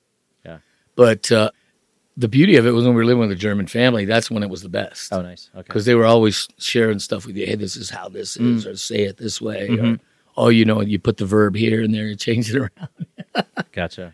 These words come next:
Speaker 2: It was really, you know, a-, and if you're dealing with them every day,
Speaker 1: Mm-hmm. Yeah.
Speaker 2: you practice it and learn it,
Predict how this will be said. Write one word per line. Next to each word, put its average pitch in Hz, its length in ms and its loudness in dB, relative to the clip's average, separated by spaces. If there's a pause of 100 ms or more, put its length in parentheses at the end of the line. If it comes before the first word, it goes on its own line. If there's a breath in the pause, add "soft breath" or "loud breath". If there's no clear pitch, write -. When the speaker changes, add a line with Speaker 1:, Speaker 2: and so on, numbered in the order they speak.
(120)
Speaker 2:
It 330 60 0
was 202 220 2
really, 196 280 4
you 190 260 0
know, 156 100 2
a-, 156 280 2
and 147 120 4
if 127 100 0
you're 127 280 4 (300)
dealing 156 320 2
with 107 140 0
them 107 120 -4
every 87 200 -10
day, 90 260 -12
Speaker 1:
Mm-hmm. 107 220 -2 (340)
Yeah. - 100 -4
Speaker 2:
you 113 60 -2
practice 113 440 -2
it 117 120 -6
and 110 80 -6
learn 131 200 2
it, 101 160 -4